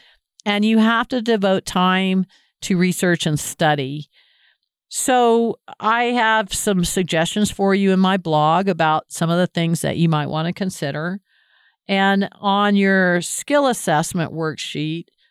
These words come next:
here are, are the categories of knowledge I've broken down.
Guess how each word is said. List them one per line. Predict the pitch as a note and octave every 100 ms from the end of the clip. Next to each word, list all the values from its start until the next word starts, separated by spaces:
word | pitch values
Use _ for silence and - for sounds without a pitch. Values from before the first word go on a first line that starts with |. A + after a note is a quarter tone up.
| _ _ _
here | _ G#3+ G3
are, | F#3+ F#3+
are | F3+ F3
the | E3+ E3+
categories | F3+ E3+ E3+ D#3+
of | D#3+ D#3+
knowledge | D#3 D#3 D3 -
I've | - -
broken | B2+ C3+ C#3
down. | C3 D#2 D#2+